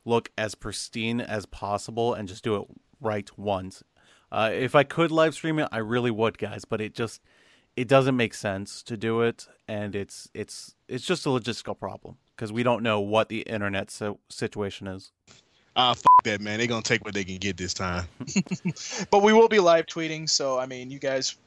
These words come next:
Speaker 3: will get to know what's going on.
Speaker 1: Yep.
Speaker 3: And I, I think it's better for me, since I'm Toonami News, to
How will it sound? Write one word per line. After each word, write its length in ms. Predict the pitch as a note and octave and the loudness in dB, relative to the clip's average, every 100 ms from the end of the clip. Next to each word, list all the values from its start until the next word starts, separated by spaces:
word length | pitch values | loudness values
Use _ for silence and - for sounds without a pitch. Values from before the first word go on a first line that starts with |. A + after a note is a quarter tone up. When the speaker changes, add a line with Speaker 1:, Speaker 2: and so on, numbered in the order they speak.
| - | -2
Speaker 3:
will 180 | E3 | 0
get 160 | D#3 D#3 | 2 0
to 80 | D#3 | 0
know 200 | C#3+ C3+ | 2 2
what's 180 | B2+ - | 2 0
going 320 | C3+ B2+ A#2+ | 0 -2 -2
on. 240 | A#2+ A#2 - - - | -4 -4 -8 -12 -8
Speaker 1:
Yep. 140 | G#2+ - | -8 2
Speaker 3:
And 420 | D3+ C#3+ C#3 C3+ - - | 6 6 4 -2 -4 0
I, 100 | F3+ | 2
I 80 | F3+ | 4
think 240 | - G#3+ | 4 4
it's 100 | F3+ | 4
better 280 | - F#3 F#3 | 2 4 4
for 160 | F3 F3 | 2 -4
me, 380 | D#3 D#3+ E3 E3 | -4 -4 -2 0
since 220 | - D3+ | 0 0
I'm 120 | C#3+ | -4
Toonami 380 | C#3 D3+ C#3+ C#3 | -4 -2 -2 -2
News, 240 | C#3 C#3 C#3 | -6 -2 -2
to 220 | - C3 | -2 -8